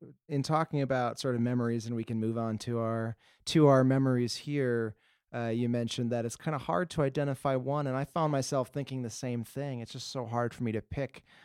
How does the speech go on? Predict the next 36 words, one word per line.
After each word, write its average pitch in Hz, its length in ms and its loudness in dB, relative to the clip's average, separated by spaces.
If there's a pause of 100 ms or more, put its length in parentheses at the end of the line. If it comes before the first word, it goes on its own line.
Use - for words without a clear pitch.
(200)
Um, 110 440 -4
and 120 140 -2
so 120 220 4
my 135 180 4
memory, 131 580 2 (480)
uh, 131 40 -6
i-, 107 340 -4
is 175 500 4
kind 208 240 2
of 185 60 4
a 170 60 -2
cop-out 151 480 4
as 135 260 0
well, 127 380 2
but 127 320 -4
it's 139 180 -6
really 160 140 -2
just 147 180 -4
a 131 60 -2
broad 120 420 2
memory 117 400 2
of, 107 180 -2
I 110 140 -2
just 123 240 0
loved 120 400 0
how, 113 540 0 (500)
specifically 180 580 4
before 139 360 2
Jordy's 123 440 2
knee 143 260 4
issues, 110 540 0 (640)
defenders, 220 640 4
like, 127 320 4 (140)
forgot 127 600 0
how 131 200 2
fast 117 720 -2